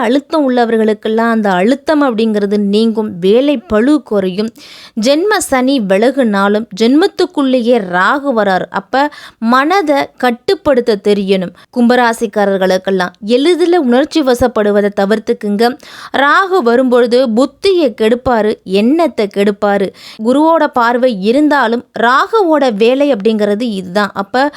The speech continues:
மனசாட்சிக்கு உட்பட்டு கட்டுப்பட்டு நடக்கணும். தப்புன்னு தெரிஞ்சா அதை செய்யாம இருக்கிறது தான் நல்லது. கும்பராசிக்காரர்கள் ஏழுல கேது வராரு.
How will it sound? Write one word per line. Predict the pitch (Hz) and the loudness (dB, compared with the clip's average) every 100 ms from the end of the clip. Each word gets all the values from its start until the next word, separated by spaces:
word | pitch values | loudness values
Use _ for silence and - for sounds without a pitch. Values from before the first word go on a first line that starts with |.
| - - - | -12 -18 -4
மனசாட்சிக்கு | 208 254 302 311 302 302 - 294 226 | 0 0 0 0 0 -4 -4 -4 -2
உட்பட்டு | 208 - 269 - 294 _ - | -4 -4 -4 -2 -6 _ -2
கட்டுப்பட்டு | 254 247 - 294 285 226 254 | -2 -2 -6 -2 -2 0 0
நடக்கணும். | 220 202 208 208 262 - | 0 0 0 -2 -4 -2
தப்புன்னு | 254 247 - 330 349 - | -4 -4 -4 -2 -2 0
தெரிஞ்சா | 233 240 262 285 302 - | 0 2 2 0 -2 -4
அதை | 196 190 - | -4 -4 -2
செய்யாம | 233 240 302 320 349 269 | -2 2 2 2 0 0
இருக்கிறது | 233 233 240 220 233 | 0 -2 -2 0 0
தான் | 233 196 | 0 0
நல்லது. | 190 220 208 196 - _ | 0 2 2 -2 -6 _
கும்பராசிக்காரர்கள் | 226 226 247 226 226 202 208 196 196 247 302 - _ - 247 330 | 0 2 2 0 -2 -4 0 0 0 0 -2 -10 _ -6 0 2
ஏழுல | 403 381 285 285 285 269 | 2 2 2 0 -2 -2
கேது | 269 311 302 | 2 2 2
வராரு. | 240 208 196 | 2 0 0